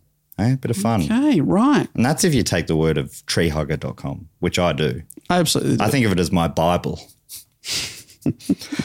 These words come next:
Speaker 1: Uh, so
Speaker 2: Praise be.
Speaker 1: <laughs> so Perry goes into the tree. Uh, he's, he's off on a new,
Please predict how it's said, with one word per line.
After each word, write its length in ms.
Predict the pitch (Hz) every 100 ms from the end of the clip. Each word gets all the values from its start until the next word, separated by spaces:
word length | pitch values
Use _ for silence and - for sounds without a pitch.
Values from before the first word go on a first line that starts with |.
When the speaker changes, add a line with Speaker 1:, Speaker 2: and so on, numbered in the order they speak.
| - - - - - - - - - - 539 605 - 571 - - - - - -
Speaker 1:
Uh, 280 | - 123 120
so 220 | 123 147
Speaker 2:
Praise 200 | 143 165
be. 360 | 143 147 143 143 - - - - _
Speaker 1:
<laughs> 560 | 131 - - - - -
so 120 | 143
Perry 320 | 123 175 190 160
goes 240 | 151 131
into 120 | 127
the 100 | 110
tree. 500 | 95 113 101 95 98 - - - - _ -
Uh, 280 | 95 92 95
he's, 340 | 131 127 123
he's 180 | 123 117
off 180 | 110 113
on 80 |
a 80 | 98
new, 580 | 95 98 95 92 87